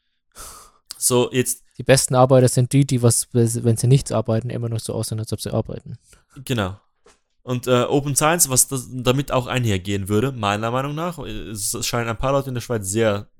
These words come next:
Speaker 1: zu disagreeen, ist, dass ich als Schweizer überall hingehen kann, an jeder Uni, also fast jede Uni und so, studieren kann, auch dort mitarbeiten kann und so weiter,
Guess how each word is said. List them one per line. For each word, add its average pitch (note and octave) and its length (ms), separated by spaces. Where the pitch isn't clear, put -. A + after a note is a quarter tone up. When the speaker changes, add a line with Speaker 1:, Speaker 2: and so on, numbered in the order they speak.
Speaker 1:
zu - 120
disagreeen, A2 580
ist, B2+ 160
dass A2+ 120
ich - 100
als B2 120
Schweizer C#3 500
überall A#2 300
hingehen C3+ 360
kann, B2+ 240
an A2+ 120
jeder A2+ 260
Uni, A#2+ 400
also G2 240
fast - 260
jede A2 140
Uni G#2+ 160
und G#2 100
so, G#2 220
studieren B2+ 400
kann, B2+ 260
auch A#2+ 180
dort A#2 280
mitarbeiten B2 500
kann A#2 220
und A2+ 120
so A2+ 120
weiter, A#2 320